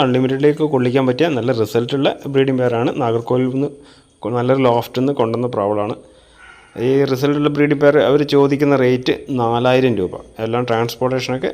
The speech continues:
അവൈലബിൾ ആണ്. സ്ഥലം വരുന്നത് ട്രിവാൻഡ്രം. അടുത്തതും ബ്രീഡിംഗ് പെയർ തന്നെയാണ്. കരൂര് വംശം പ്രാവളാണ്, മെയിലും ഫീമെയിലും. കുഞ്ഞുങ്ങളൊരു പതിനാറ് മണിക്കൂറിന് മേലെ ടൈം വെച്ചിട്ടുള്ള പക്ക റിസൾട്ടുള്ള ബ്രീഡിംഗ് സെറ്റാണ്. ഈ പെയറിന് ചോദിക്കുന്ന റേറ്റ് ത്രീ തൗസൻഡ്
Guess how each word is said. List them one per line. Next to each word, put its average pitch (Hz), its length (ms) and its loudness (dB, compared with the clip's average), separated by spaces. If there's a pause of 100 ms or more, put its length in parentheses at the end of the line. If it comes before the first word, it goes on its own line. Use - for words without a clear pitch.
(140)
അവൈലബിൾ 104 380 -2
ആണ്. 92 180 -8
സ്ഥലം 107 220 -4
വരുന്നത് 131 300 -4
ട്രിവാൻഡ്രം. 92 420 -4 (1600)
അടുത്തതും 156 360 -2
ബ്രീഡിംഗ് 147 220 2
പെയർ 147 180 2
തന്നെയാണ്. 135 320 0 (680)
കരൂര് 139 360 2 (100)
വംശം 127 300 0 (320)
പ്രാവളാണ്, 127 440 0 (100)
മെയിലും 117 300 0
ഫീമെയിലും. 113 360 -6 (400)
കുഞ്ഞുങ്ങളൊരു 127 440 -2
പതിനാറ് 123 340 0
മണിക്കൂറിന് 123 420 -2
മേലെ 120 160 -2 (120)
ടൈം 117 280 0
വെച്ചിട്ടുള്ള 113 400 -6 (280)
പക്ക 113 200 -14 (480)
റിസൾട്ടുള്ള 117 580 -6 (280)
ബ്രീഡിംഗ് 110 340 -6
സെറ്റാണ്. 110 340 -6 (540)
ഈ 127 40 0
പെയറിന് 123 440 -2
ചോദിക്കുന്ന 123 380 -4
റേറ്റ് 120 260 -4
ത്രീ 120 140 -2 (120)
തൗസൻഡ് 120 260 -6